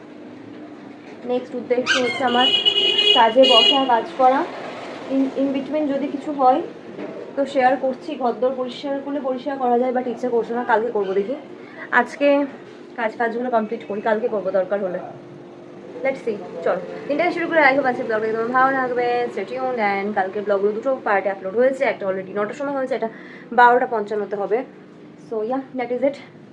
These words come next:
টাটা। রোদ উঠেছে, তোমাদের ওখানে কোথায় বৃষ্টি হয়েছিল কালকে পরশু থেকে অবশ্যই জানিও, কমেন্ট করে। আজকে কী ওয়েদার অবশ্যই জানিও, দেখতে থাকো।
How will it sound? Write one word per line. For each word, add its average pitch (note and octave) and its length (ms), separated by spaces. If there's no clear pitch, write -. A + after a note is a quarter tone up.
টাটা। A#3+ 280
রোদ A#3 160
উঠেছে, B3+ 240
তোমাদের A3+ 300
ওখানে A#3+ 220
কোথায় A3+ 220
বৃষ্টি G#3+ 260
হয়েছিল A3 340
কালকে G#3 240
পরশু G3+ 280
থেকে G#3+ 120
অবশ্যই - 360
জানিও, G3 280
কমেন্ট F#3+ 340
করে। G#3 120
আজকে G#3 300
কী D4 60
ওয়েদার C4 280
অবশ্যই A#3 340
জানিও, A3 440
দেখতে D4 240
থাকো। C4 360